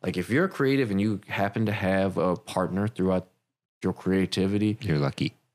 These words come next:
Speaker 1: I don't know, 'cause that partner could be hard to <laughs> deal with, but, 'cause, you know,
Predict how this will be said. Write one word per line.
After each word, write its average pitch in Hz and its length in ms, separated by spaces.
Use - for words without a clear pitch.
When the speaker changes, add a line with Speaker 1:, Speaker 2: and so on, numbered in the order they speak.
Speaker 1:
I 208 220
don't 220 180
know, 180 200
'cause 123 160
that 156 160
partner 156 280
could 147 140
be 139 80
hard 139 220
to 120 60
<laughs> 135 140
deal 190 160
with, 196 320
but, - 420
'cause, 117 280
you 98 100
know, 85 200